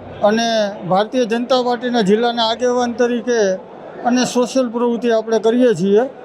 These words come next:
આજરોજ ભાયાવદર ખાતે મહા રક્તદાન કેમ્પનું આયોજન કરેલ છે. અમે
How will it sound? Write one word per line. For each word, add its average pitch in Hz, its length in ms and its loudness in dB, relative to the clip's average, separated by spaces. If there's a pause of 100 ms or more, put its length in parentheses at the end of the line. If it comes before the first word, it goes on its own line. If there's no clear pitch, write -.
(880)
આજરોજ 233 580 2
ભાયાવદર 240 800 2
ખાતે 233 540 2 (760)
મહા 214 320 2
રક્તદાન 254 520 0
કેમ્પનું 247 420 0
આયોજન 233 380 0
કરેલ 214 320 4
છે. 147 240 0 (800)
અમે 240 500 2